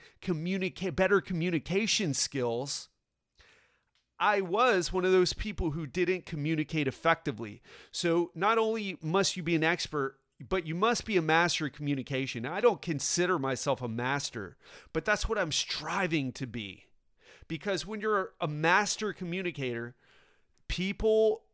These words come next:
you connect with people in a way where, to be honest, you could be completely wrong about your information.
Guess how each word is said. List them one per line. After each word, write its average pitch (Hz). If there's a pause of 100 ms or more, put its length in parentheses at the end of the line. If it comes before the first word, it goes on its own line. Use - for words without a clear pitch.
you 160
connect 208
with 190
people 170
in 160
a 143
way 147
where, 139
to -
be 147
honest, 185 (220)
you 196
could 240
be 202
completely 208
wrong 254
about 277
your 269
information. 262